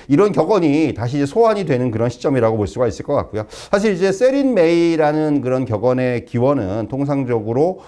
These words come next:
오월의 약세장이 반복되었던 경험 때문에 나온 말인데요. 사실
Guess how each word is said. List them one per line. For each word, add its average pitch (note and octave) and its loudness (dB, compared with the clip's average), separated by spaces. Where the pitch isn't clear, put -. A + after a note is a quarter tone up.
오월의 A#2 4
약세장이 G#2 -2
반복되었던 A#2 -2
경험 G2+ -4
때문에 B2+ -4
나온 A#2+ 0
말인데요. F#2+ -4
사실 E3 2